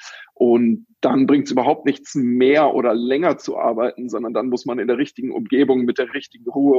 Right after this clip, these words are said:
ohne viel Ablenkung, ähm, sich in Ruhe den Kopf zerbrechen oder diskutieren können. Und dann ist Produktivität für mich was ganz, ganz anderes. Das heißt, ich würde sagen, es kommt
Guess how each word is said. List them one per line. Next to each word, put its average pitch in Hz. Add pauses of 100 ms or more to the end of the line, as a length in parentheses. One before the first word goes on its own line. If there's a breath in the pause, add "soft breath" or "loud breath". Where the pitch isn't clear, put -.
ohne 127
viel -
Ablenkung, 131 (380 soft breath)
ähm, 113
sich 131
in 123
Ruhe 127
den 117
Kopf -
zerbrechen 120
oder 120
diskutieren 135
können. 113
Und 120
dann 131
ist 147
Produktivität 147
für 151
mich 135
was 123
ganz, 127
ganz -
anderes. -
Das -
heißt, - (320 loud breath)
ich 127
würde 131
sagen, 120
es 117
kommt 127